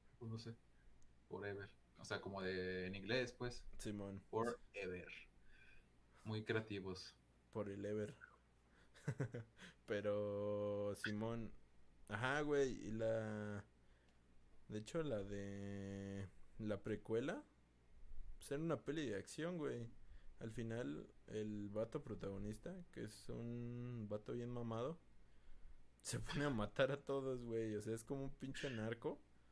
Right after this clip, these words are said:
Speaker 1: Oh, ya sé.
Speaker 2: Y empieza a matarlos a todos, güey. Y literal, nunca hay nada de miedo, güey.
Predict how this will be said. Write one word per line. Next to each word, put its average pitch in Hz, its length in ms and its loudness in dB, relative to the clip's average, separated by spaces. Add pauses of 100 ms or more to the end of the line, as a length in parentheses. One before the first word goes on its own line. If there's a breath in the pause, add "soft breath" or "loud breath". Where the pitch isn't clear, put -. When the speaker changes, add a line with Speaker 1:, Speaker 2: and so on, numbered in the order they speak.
(260 soft breath)
Speaker 1:
Oh, 95 240 -10
ya - 220 -8
sé. - 180 -12 (340)
Speaker 2:
Y 107 80 -2
empieza 107 320 0
a 127 40 0
matarlos 107 500 2
a 95 60 -6 (100)
todos, 113 460 2
güey. 113 340 4 (1300 soft breath)
Y 113 80 0
literal, 113 500 4
nunca 135 240 2
hay 131 60 4
nada 131 200 2
de 95 80 2
miedo, 92 360 2
güey. - 140 -6